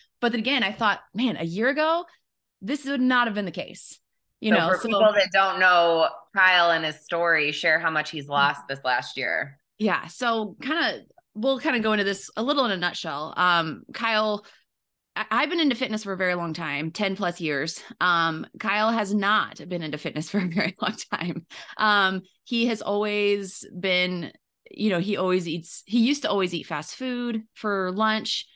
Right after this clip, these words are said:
Speaker 1: He smoked a half pack of cigarettes a day. He was overweight. Um, he just had no interest in working out. And I made a post about this on my Instagram today. And, like, you cannot force people to change.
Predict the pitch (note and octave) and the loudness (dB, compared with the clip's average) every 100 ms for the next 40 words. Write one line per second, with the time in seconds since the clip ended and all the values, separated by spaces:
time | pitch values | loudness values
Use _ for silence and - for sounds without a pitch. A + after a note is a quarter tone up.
0 | _ - G3+ F#3+ - F#3+ F#3 F3 - F3 | _ -8 -4 -4 -4 -4 -4 -6 -10 -6
1 | F3 F3 F#3+ E3+ D3+ F3+ E3+ D#3 C3+ C3+ | -6 -6 -6 -6 -6 -4 -4 -4 -8 -6
2 | B3 A#3+ A#3 A3 G#3 F3+ E3+ - F3 D3 | -4 -2 -2 -2 -6 -6 -6 -6 -4 -6
3 | E3 B3 B3+ B3 B3 - - _ F#3 F3 | -4 -2 -2 -2 -6 -12 -20 _ -2 0
4 | E3+ D#3 E3+ G#3+ B3 B3 A#3 A3 G#3+ G#3+ | 0 -2 -4 -4 -4 -2 2 4 4 4
5 | G#3 F#3+ F#3 F3+ E3+ F3+ D#3+ D#3+ - D2+ | 0 -2 -6 -8 -8 -6 -6 -6 -6 -8
6 | - _ _ _ _ _ _ F3 F3 G#3+ | -12 _ _ _ _ _ _ -4 -2 0
7 | A3 F#3 G#3+ G#3 E3+ E3 E3 D#3 D#3 A#3 | -2 0 -4 -2 -4 -4 -8 -6 -4 -4
8 | F#3+ F3 D#3+ - D#3+ D3+ F3 F3 - - | -4 -6 -6 -8 -10 -6 -4 -6 -6 -20
9 | - - _ _ _ _ _ _ F3 A3 | -20 -20 _ _ _ _ _ _ -2 2
10 | F4+ G4+ C4+ C4+ A3+ G3+ G3 - _ _ | 2 2 0 2 2 0 -2 -6 _ _
11 | _ _ - A3+ G3+ - G#3 E3 C#3+ B2+ | _ _ -4 0 0 0 -2 -4 -6 -8
12 | - - | -10 -14